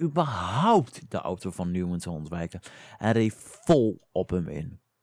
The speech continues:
Dit was gevolg dat de auto van Newman weer door de lucht schoot,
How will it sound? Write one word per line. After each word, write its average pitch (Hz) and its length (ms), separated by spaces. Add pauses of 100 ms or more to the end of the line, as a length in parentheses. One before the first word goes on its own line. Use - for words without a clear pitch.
(360)
Dit 120 160
was 127 160
gevolg 117 360
dat 101 140
de - 100
auto 110 300
van 110 160
Newman 113 420 (240)
weer 160 300
door 104 160
de 87 100
lucht 85 280
schoot, 98 400